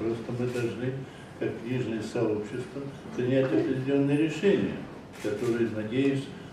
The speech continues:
дойдут до самых, э, представительных, тех, кто принимает определённые решения, именно в плане законодательства. Это Дума,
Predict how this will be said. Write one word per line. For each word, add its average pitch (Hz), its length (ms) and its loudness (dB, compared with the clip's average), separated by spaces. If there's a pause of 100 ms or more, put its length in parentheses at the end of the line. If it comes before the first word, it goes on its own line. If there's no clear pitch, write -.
(120)
дойдут 107 420 0 (460)
до 107 260 -2 (260)
самых, 127 320 4 (840)
э, 110 280 -4 (280)
представительных, - 920 0 (1300)
тех, 123 280 4 (220)
кто 123 100 0
принимает 117 580 2
определённые 117 720 0
решения, 113 500 0 (160)
именно 107 260 -4
в 104 200 -6
плане 101 280 -2
законодательства. 95 880 -6
Это - 320 -4
Дума, 127 240 0